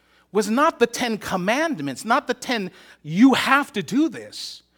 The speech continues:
It was the Ten Statements. And when we read this fourth commandment,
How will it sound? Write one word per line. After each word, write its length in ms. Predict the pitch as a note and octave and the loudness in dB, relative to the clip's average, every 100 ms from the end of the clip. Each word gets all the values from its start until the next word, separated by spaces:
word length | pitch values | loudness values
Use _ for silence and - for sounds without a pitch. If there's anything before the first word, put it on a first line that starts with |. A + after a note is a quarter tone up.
| _ _ _ _ _ _ | _ _ _ _ _ _
It 200 | G#3+ B3+ | -12 -8
was 240 | C4 A3 | -8 -6
the 100 | F3+ | -6
Ten 640 | G#3 - - D#3 C3 D#3+ - _ | -8 -10 -10 -8 -8 -10 -16 _
Statements. 960 | - - - D4 D#4 - - - - - _ _ _ _ _ _ _ _ _ _ _ _ _ _ - | -14 -10 -8 -8 -8 -14 -18 -20 -20 -20 _ _ _ _ _ _ _ _ _ _ _ _ _ _ -2
And 180 | G#3+ A3+ | 0 2
when 220 | A#3 A3 | 2 2
we 180 | C4 F4+ | 0 0
read 440 | E4 C#4 D4+ G#3 | -2 -2 -2 0
this 260 | G#3+ G3+ - | 0 -2 -4
fourth 420 | - A#3+ D4+ - | -4 -4 -4 -6
commandment, 680 | - D3+ A2 G2+ G2+ F#2 | -8 -6 -6 -8 -14 -20